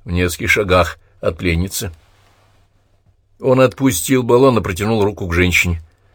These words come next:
Кубела решил, что он сейчас сорвет с нее капюшон.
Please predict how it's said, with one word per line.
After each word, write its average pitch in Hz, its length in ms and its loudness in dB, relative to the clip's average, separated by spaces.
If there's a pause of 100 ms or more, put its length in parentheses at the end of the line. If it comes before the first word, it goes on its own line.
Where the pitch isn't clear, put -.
(260)
Кубела 95 420 -2
решил, 98 300 0
что 98 260 -2
он 98 120 -4
сейчас 104 280 -2
сорвет 101 360 0
с - 100 -8
нее 110 160 0
капюшон. 135 480 -2